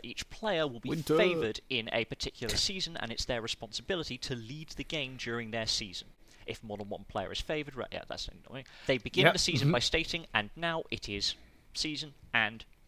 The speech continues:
Speaker 1: set the scene. And then we've got a couple of examples below.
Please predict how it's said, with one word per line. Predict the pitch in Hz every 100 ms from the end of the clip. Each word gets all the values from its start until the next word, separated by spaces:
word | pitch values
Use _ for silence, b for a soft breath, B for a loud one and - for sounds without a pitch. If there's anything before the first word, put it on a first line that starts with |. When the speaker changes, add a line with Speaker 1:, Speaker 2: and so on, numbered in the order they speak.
| -
Speaker 1:
set | - - -
the | -
scene. | - - - -
And | 104 101
then |
we've | 95 -
got | -
a |
couple | - 104 107 98
of | 95 95
examples | 117 110 110 92 - 104 - - -
below. | 101 104 98